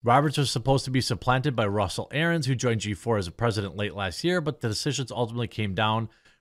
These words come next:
from Aarons, Roberts, and Joe Marsh as an executive at Comcast Spectator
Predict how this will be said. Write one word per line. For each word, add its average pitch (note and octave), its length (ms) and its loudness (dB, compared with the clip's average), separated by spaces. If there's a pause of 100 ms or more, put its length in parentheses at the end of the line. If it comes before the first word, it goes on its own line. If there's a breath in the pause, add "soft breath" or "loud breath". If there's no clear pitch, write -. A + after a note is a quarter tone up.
(100)
from B2+ 100 -8
Aarons, A#2 320 0
Roberts, G#2 340 0
and G2 100 -4
Joe F2+ 160 -2
Marsh A#2+ 360 2
as G2+ 160 -4
an G2+ 80 -2
executive A2+ 560 0
at G#2+ 80 -6
Comcast G2 460 -4
Spectator C3+ 640 2